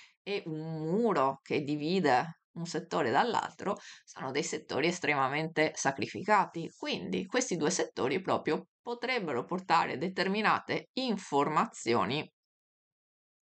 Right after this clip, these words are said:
agli abitanti della casa. Nel, ovviamente tutti ci augureremo di avere delle piante sempre così regolari, ma come vedremo anche negli esempi seguenti, non è,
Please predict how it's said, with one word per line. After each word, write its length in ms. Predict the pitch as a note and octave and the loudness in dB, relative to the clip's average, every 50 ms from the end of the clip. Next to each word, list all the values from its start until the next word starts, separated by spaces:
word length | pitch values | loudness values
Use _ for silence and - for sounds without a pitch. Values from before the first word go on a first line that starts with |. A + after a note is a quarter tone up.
| _ _ _ _ _ _ _ _ _ | _ _ _ _ _ _ _ _ _
agli 180 | - B3+ F3+ E3 | -10 -6 -4 -4
abitanti 460 | D#3 F3 F#3+ F#3 - A2+ C3 - - | -4 -4 -4 -4 -4 -6 -6 -6 -6
della 220 | - - - F3 | -6 -4 -6 -6
casa. 540 | - - E3 D3 C3 A#2 - B2+ C#3 D#3 - - _ _ _ _ _ _ _ _ _ _ - - - _ _ _ _ - _ _ _ _ _ _ | -8 -6 -2 0 0 0 2 0 0 0 -2 -6 _ _ _ _ _ _ _ _ _ _ -20 -20 -20 _ _ _ _ -20 _ _ _ _ _ _
Nel, 440 | - A3+ D#4 F#4 F#4 F4 D#4+ - - - - - | -8 -4 -4 -4 -4 -4 -6 -8 -10 -12 -12 -4
ovviamente 540 | - A#3+ A#3+ C4 C#4+ B3+ F#3 F#3+ F#3+ G#3+ F#3+ | -4 0 0 2 2 2 2 2 0 -2 -4
tutti 400 | - - G#3 G3 F#3+ - A3+ A3+ | -4 -6 -4 -4 -2 0 2 4
ci 80 | - | 4
augureremo 480 | E3+ D#3 E3 D#3+ E3 F#3 E3+ B2 D3+ F3+ | 4 4 4 2 2 2 2 2 2 2
di 100 | F3 A#2 | 2 2
avere 200 | B2+ C3+ C3+ C#3 | 2 2 0 2
delle 200 | C#3+ D3+ C#3 - | 2 2 2 2
piante 440 | - D3 B2+ - C#3+ D#3 - E3+ E3 | 2 0 0 0 -2 0 2 2 2
sempre 480 | E3 - - C3 B2+ - D3 D#3 D#3+ | 2 0 -2 -2 0 0 0 0 0
così 280 | - D3 D3+ D#3 B2 D3 | 2 0 0 2 2 2
regolari, 680 | C3 B2+ B2 C3 A#2+ - F3+ F3 E3 D#3+ C3 B2+ C#3+ - | 4 4 2 2 4 6 6 6 6 2 0 -6 -8 -6
ma 240 | F#3+ F#3 - D#3+ - | -4 -4 -4 -4 -4
come 200 | - E3+ D3+ C#3+ | -6 -6 -6 -2
vedremo 340 | C#3 D#3 D#3+ D3+ E3 D#3+ D3 | 0 0 0 2 0 0 0
anche 180 | C3+ - - C#3+ | -2 -2 -2 -4
negli 160 | C#3+ C3+ C3 | -2 0 0
esempi 360 | D3 - G#2+ A#2 C3+ - A#2+ | 0 0 0 -2 -2 -2 -2
seguenti, 600 | - - F#3+ G3 A#2+ G#2+ A2 - - - C#3 C3+ - | 0 0 2 2 2 2 0 -2 0 0 0 2 4
non 280 | E3 D#3 D#3+ F3+ E3+ | 2 4 4 4 4
è, 160 | C3+ A#2+ G#2+ | 4 2 2